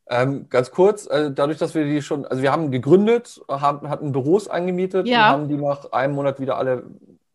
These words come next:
Speaker 1: wieder abgemietet. <laughs>
Speaker 2: <laughs>
Speaker 1: Weil wir
Speaker 2: Super.
Speaker 1: alle,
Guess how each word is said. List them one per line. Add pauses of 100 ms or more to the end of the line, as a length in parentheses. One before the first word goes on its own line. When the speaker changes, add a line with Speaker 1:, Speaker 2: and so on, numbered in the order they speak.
(100)
Speaker 1:
wieder
abgemietet.
<laughs> (760)
Speaker 2:
<laughs> (280)
Speaker 1:
Weil
wir
Speaker 2:
Super.
Speaker 1:
alle,